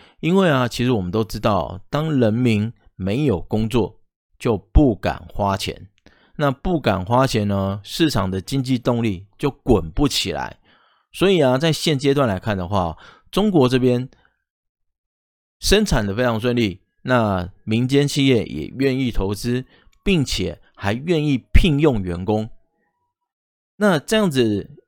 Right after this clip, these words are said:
一圈滚一圈的一个利多，其实对于中国的制造业来说，就是相对比较好的一个环境哦。好，那对于一般的民众来说，也是比较好的一个经济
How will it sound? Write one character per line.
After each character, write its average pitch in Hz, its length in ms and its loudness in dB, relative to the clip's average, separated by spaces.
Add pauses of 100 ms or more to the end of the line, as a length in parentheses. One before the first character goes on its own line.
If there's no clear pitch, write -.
(320)
一 185 300 -2 (100)
圈 165 420 0
滚 101 300 0
一 127 100 0
圈 127 280 -2
的 113 120 2
一 107 60 -2
个 110 100 -2
利 113 220 -2
多， 107 320 -2 (500)
其 117 140 -2
实 123 100 0
对 131 220 0
于 107 160 2
中 131 240 -4
国 113 160 0
的 98 100 0
制 123 200 -10
造 120 180 0
业 110 100 0
来 90 160 -2
说， 95 480 -4
就 110 160 -6
是 110 140 -4
相 113 240 -4
对 101 160 -2
比 85 160 -10
较 98 160 -4
好 85 260 -8
的 85 140 -8
一 85 80 -8
个 92 140 -10
环 80 420 -10
境 95 240 -8
哦。 53 200 -16 (320)
好， 90 200 -4 (300)
那 143 200 4
对 139 280 2
于 110 180 0
一 139 80 -4
般 139 260 -2
的 127 120 2
民 95 240 -4
众 113 160 -2
来 92 120 -2
说， 104 320 -4 (120)
也 95 160 -8
是 113 120 -6
比 92 280 -10
较 120 180 0
好 85 300 -6
的 87 120 -8
一 101 80 -6
个 98 120 -6
经 120 240 -8
济 110 320 -10